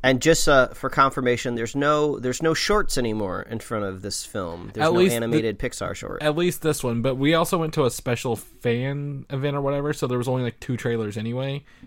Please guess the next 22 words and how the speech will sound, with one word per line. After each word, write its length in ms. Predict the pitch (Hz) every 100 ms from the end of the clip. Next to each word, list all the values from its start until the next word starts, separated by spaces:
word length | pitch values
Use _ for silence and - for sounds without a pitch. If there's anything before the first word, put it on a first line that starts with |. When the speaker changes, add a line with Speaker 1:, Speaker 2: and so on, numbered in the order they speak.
| -
Speaker 2:
and 140 | 120 113
just, 120 | 110
like, 120 | 107
Speaker 1:
Mm. 140 | 101 104
Speaker 2:
boom, 260 | 113 107
movie. 360 | 107 98 101 - - - - -
But 100 | 139
no, 160 | 131 120
Speaker 1:
I, 120 | 151
Speaker 2:
there 160 | 131
Speaker 1:
I 20 | 135
Speaker 2:
wasn't 200 | 123 113
anything. 320 | 107 110 104 - - - - - -
Speaker 1:
Yeah, 200 | 143 139
I 160 | 139
have 180 | 147 170
a 80 | 170
feeling 340 | - 151 143
after 240 | 131 - 123
hearing 460 | - 127 117 110 104
that, 480 | 113 110 107 -
that 400 | 117 110 101 90